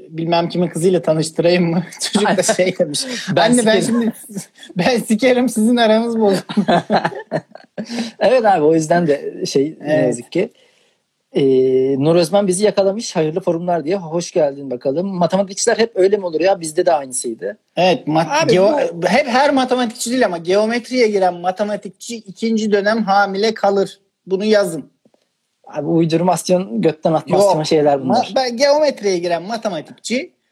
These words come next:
Speaker 1: analitik geometrinin işlendiği konuları, analitik geometri değil ya, analitik geometri miydi o? Evet.
Speaker 2: Evet.
Speaker 1: Analitik geometrinin işlendiği konuların derslerini boş geçirir. Yani onlara dikkat etmek lazım.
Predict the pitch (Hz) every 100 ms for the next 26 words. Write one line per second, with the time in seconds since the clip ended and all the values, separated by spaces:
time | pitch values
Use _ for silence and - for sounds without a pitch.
0 | _ 196 240 240 226 220 220 208 196 185
1 | 185 185 190 - 208 202 208 214 208 208
2 | 202 180 160 196 247 - _ _ _ _
3 | _ - 170 175 165 - 180 175 - 175
4 | 185 156 131 151 151 156 - 180 143 -
5 | 127 120 120 165 170 139 - _ _ 127
6 | 107 - - 202 220 226 226 - 190 185
7 | 214 226 214 202 202 202 196 220 208 208
8 | 208 202 202 202 208 208 185 185 185 190
9 | 202 196 190 165 156 139 127 135 139 143
10 | 160 160 170 156 - _ _ _ - _
11 | _ 147 - 165 143 - 127 113 120 110
12 | 107